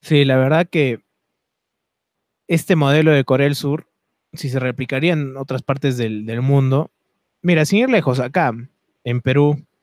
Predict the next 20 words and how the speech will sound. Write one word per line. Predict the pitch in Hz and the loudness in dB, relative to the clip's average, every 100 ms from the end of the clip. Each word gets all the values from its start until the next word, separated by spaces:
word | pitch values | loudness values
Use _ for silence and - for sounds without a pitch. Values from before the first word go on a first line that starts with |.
| _ _ _ _ _ _ _ | _ _ _ _ _ _ _
que | - 131 123 120 | -6 -4 -2 0
bueno, | 135 131 127 | 2 2 0
ahora, | 165 190 170 | 0 2 2
ahora | 185 180 | 2 2
estamos | 165 - 165 147 | 0 0 0 0
en | 139 | -2
campaña | 123 147 147 | -4 -2 -2
política, | 127 127 131 131 131 127 127 _ _ _ _ _ _ _ _ _ _ - | -4 -8 -8 -8 -6 -6 -8 _ _ _ _ _ _ _ _ _ _ -6
también | 131 143 151 | -2 0 0
eso | 139 | -2
es | 139 | -2
una | 143 | 0
bitácora | 123 117 131 127 117 | 0 -2 -4 -2 -4
para | - 107 | -4 -10
nosotros, | 120 - 123 127 131 - | -10 -10 -10 -10 -12 -14
<laughs> | - - | -6 -2
estamos | 180 - 185 - | 0 0 -2 -2
en | 170 | -2
campaña | 139 127 151 139 | -2 -2 -2 -2
política, | 135 139 135 139 143 | -2 -2 -4 -6 -8